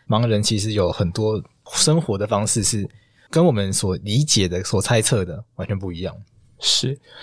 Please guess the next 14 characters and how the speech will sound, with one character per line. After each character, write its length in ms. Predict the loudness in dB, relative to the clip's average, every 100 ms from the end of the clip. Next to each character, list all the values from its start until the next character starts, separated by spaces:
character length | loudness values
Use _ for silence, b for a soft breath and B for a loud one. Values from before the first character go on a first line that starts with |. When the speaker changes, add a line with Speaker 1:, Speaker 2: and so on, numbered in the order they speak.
| B B B
Speaker 2:
这 160 | 0
个 120 | 2
一 120 | 2 2
定 240 | 2 2
会 220 | 2 2
有 180 | 4 2
所 180 | 2 0
影 200 | -2 -2
响， 240 | 0 0 0
因 120 | 2
为 140 | 4 4
就 140 | 2
是 160 | 2 2
说， 420 | 2 4 2 2